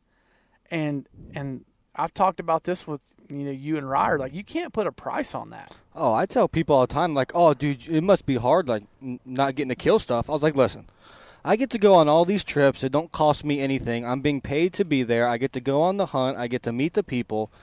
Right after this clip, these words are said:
Speaker 2: I get to watch the animal die. I get to touch the animal and have the pic-, take the pictures, always see the pictures." I, now, I'm not getting any of the meat to eat, but I don't have to pay for the taxidermy. I don't
Speaker 1: Mm-hmm.
Speaker 2: have to pay for the processing. I don't have to pay to get that animal back.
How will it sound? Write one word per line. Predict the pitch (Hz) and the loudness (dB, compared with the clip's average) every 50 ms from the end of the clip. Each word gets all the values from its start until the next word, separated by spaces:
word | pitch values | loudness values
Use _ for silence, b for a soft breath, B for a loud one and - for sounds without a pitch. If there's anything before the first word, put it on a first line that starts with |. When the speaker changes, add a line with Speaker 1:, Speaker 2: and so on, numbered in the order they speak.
| b b b b b b | b b b b b b
Speaker 2:
I | 131 147 | 0 0
get | 147 151 135 | 0 0 0
to | - 127 | -2 2
watch | 120 131 147 175 196 180 - | 4 4 4 4 4 0 -2
the | 196 175 | -2 0
animal | 175 175 170 170 170 165 156 151 | 0 0 0 0 0 0 0 0
die. | 127 120 143 147 139 131 123 127 127 120 | 2 4 4 4 4 4 4 2 2 0
I | 127 | 0
get | 131 131 139 - | 0 0 -2 -4
to | 120 | -6
touch | - - 147 170 - - | -2 0 0 0 2 0
the | 185 175 | -2 0
animal | 160 156 156 156 156 156 160 156 151 | 0 2 0 2 2 2 2 2 2
and | 135 117 | 0 0
have | 117 139 147 139 | 0 0 0 0
the | 139 135 | -2 -4
pic-, | - 156 160 - _ _ b b b b b b | -4 -4 -6 -6 _ _ b b b b b b
take | - - 180 175 | -2 0 0 2
the | - 180 | 0 0
pictures, | - - 180 170 - - 175 165 143 | 0 0 0 0 2 0 0 2 2
always | 156 151 156 165 165 160 - | 4 4 4 6 4 4 2
see | - 170 | 0 0
the | 170 165 | 0 0
pictures." | - 180 185 - - 214 220 - b b b b b b b b b b _ - | 0 0 -2 -2 -4 -6 -6 -8 b b b b b b b b b b _ -6
I, | - 131 175 202 190 - - | 0 2 2 4 2 2 -2
now, | 151 143 139 143 156 | -2 0 2 2 2
I'm | 170 | 4
not | 170 156 147 | 2 2 2
getting | 135 156 147 143 | 2 0 0 0
any | 139 135 | 0 0
of | 123 | 0
the | 120 | 0
meat | 123 143 180 202 - | 0 0 -2 -2 -4
to | - | -6
eat, | - 117 123 147 127 117 | -6 -4 -4 -4 -4 -4
but | 110 110 | -2 -2
I | 123 | 0
don't | 131 139 127 | 0 0 -2
have | 131 123 - | -2 -2 -4
to | - - | -6 -6
pay | - 120 107 | -6 -6 -6
for | 101 - - | -6 -8 -12
the | 95 92 | -14 -8
taxidermy. | - 135 151 175 180 - 202 180 185 180 180 185 185 196 202 160 | -6 -4 -4 -4 -4 -4 -4 -2 -2 0 -2 -2 -2 -2 -4 -4
I | |
don't | 131 - 131 139 | -2 -2 0 2
Speaker 1:
Mm-hmm. | 143 139 | 2 2
Speaker 2:
have | 139 135 - | 0 0 -2
to | - 123 | -6 -6
pay | - 139 123 113 | -4 -2 -2 -2
for | - | -6
the | 107 104 | -10 -6
processing. | - 147 180 202 226 208 - - 202 202 190 - 196 202 196 160 | -2 0 0 2 0 0 0 0 0 0 0 0 -2 -4 -4 -2
I | 127 | -2
don't | 131 | 0
have | 135 131 - | -2 -2 -2
to | 135 | -6
pay | 120 131 127 | -6 -4 -4
to | 123 120 | -4 -2
get | 120 131 - | -2 -2 0
that | 127 120 123 | 0 0 0
animal | 120 117 117 110 107 | 0 -2 -2 -4 -4
back. | 104 139 165 196 202 208 | -2 0 0 2 0 0